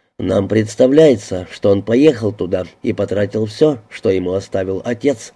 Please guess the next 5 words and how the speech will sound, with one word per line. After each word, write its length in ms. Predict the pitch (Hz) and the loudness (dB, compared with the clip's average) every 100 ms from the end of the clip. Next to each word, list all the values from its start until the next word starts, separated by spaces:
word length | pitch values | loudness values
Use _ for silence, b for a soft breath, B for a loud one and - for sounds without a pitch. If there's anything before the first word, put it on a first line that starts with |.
| _ _ _ _ _ _ _ _ _ _ _ | _ _ _ _ _ _ _ _ _ _ _
«Что 340 | - - 107 107 | -18 -2 2 2
здесь 420 | 107 113 107 - | 4 2 2 -2
неправдоподобного?» — 1200 | 107 113 110 107 113 110 120 135 139 95 95 90 _ b b | 0 0 2 2 2 2 2 4 2 -2 -6 -8 _ b b
сказал 440 | - - 101 101 95 | -8 -2 0 0 0
Браун. 400 | 117 117 95 | 0 0 -2